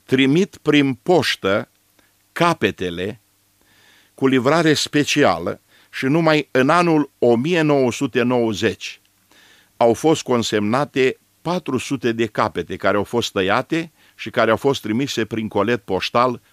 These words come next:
unii altora, arătând în felul acesta că ei sunt răzbunători și procedează așa cum îi învață islamul, cum au primit această învățătură.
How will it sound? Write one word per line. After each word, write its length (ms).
unii 420
altora, 720
arătând 540
în 140
felul 380
acesta 680
că 120
ei 480
sunt 680
răzbunători 840
și 260
procedează 960
așa 400
cum 160
îi 100
învață 640
islamul, 600
cum 400
au 160
primit 340
această 640
învățătură. 760